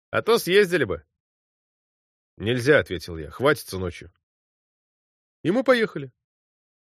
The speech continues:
К седлам нашим были приторочены гостинцы. Голова сахару, ротонда на рыжем меху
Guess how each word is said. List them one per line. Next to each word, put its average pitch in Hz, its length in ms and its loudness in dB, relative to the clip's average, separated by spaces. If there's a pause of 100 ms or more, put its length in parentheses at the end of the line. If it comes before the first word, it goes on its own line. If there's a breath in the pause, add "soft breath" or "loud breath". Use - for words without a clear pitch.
(440)
К - 60 -18
седлам 202 360 2
нашим 165 360 2
были 165 200 2
приторочены 139 600 0
гостинцы. 123 680 -2 (280)
Голова 151 400 4
сахару, 165 560 2
ротонда 151 480 2
на 143 140 4
рыжем 127 300 0
меху 127 400 -2